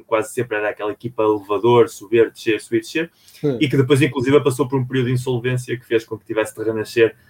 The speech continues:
Speaker 1: nos campeonatos distritais e agora está de novo na, na Liga dois a competir, com as suas dificuldades económicas, perdeu inclusive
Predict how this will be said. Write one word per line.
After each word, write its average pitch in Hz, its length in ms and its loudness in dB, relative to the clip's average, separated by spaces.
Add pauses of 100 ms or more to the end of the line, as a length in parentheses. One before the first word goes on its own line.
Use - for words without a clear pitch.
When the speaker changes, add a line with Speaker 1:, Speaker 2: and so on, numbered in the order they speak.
(140)
Speaker 1:
nos 123 140 -6
campeonatos 117 400 2
distritais 117 560 2
e 117 80 6
agora 104 160 4
está 107 220 2
de 101 120 -8
novo 107 320 2
na, 95 320 -4
na 107 140 -4
Liga 110 240 2
dois 117 400 2 (260)
a 113 60 -6
competir, 139 540 -2 (840)
com 123 80 2
as 117 100 4
suas 117 140 0
dificuldades 113 540 0
económicas, 127 600 0
perdeu 117 320 0
inclusive 117 720 -2